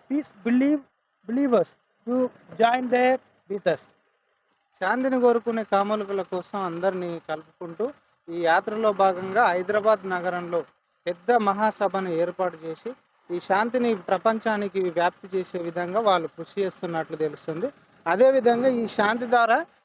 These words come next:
Speaker 2: వాళ్ళ లక్ష్యం ఏంటనేది తెలుసుకునే ప్రయత్నం చేద్దాం. Why did you plan for this, uh, uh, Ashoka and, uh, భీమ్రావ్ అంబేద్కర్, uh, యాత్ర?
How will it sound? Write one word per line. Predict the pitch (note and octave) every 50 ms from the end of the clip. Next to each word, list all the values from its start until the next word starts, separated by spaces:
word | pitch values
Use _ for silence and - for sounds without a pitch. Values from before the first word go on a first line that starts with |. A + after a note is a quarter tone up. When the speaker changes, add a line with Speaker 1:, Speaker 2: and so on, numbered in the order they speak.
| _ _ F#3
Speaker 2:
వాళ్ళ | F#3+ G3 G#3 G#3+ G#3+ G#3 G#3 G3+ G3 F#3+ F3+
లక్ష్యం | F3 F3 F3+ F#3 - - C4+ C4 B3 A#3+
ఏంటనేది | A3+ A3 G#3+ G#3 G3 G#3 G#3 G#3 A3+ G#3+
తెలుసుకునే | G3 G3 F3 E3+ - - - G3 F#3+ F3+
ప్రయత్నం | - F3 D#3+ D#3+ - - F#3
చేద్దాం. | E3+ E3 E3 D#3+ - A3+ C#4 - _ _ _ _ _ - E3
Why | F3+ G3+ A#3
did | A3+ C4+ C4+ A#3+
you | C4 C4 B3+ B3+ A#3+ A#3 A3 G#3 G3+ G3 F#3+ F#3 F3+ F3 F3 E3+ E3 E3 D#3+ - -
plan | G3 G3 G3+ A3 A3
for | G3+ - A3 G#3
this, | F3+ F#3+ F#3+ - -
uh, | F#3+ F3 E3+ D#3+ D#3 D#3 D3 D3 D3 D3 D3 C#3+ - _ _ _ _ _ -
uh, | D#3+ E3 D#3+ D#3 D#3 D#3+ D#3+
Ashoka | - - A3 G#3+ G#3 - A3 G#3+ G#3 G3 F#3+ F3+ F3 E3+ E3 D#3+ D#3+ D#3 D3+ D3 _ _ _ _ _ _ _
and, | E3+ E3+ F3 F3+ F3
uh, | F3 E3 D#3+ D#3+ D3+ D3 D3 C#3+ C#3+ C#3+ D3 D3 D3 -
భీమ్రావ్ | F3+ F#3+ G3 G3+ G#3 G#3 G3 F#3
అంబేద్కర్, | F3+ F3 F3+ F#3+ F#3+ - _ - G3 F#3 E3+ E3 D3+ - _ _ _ _ _ -
uh, | E3+ D#3+ D#3+ D3+ D3+ D3 D3 C#3+ C#3+ D3+
యాత్ర? | E3 E3+ F3 F3 - F3 D3+ C#3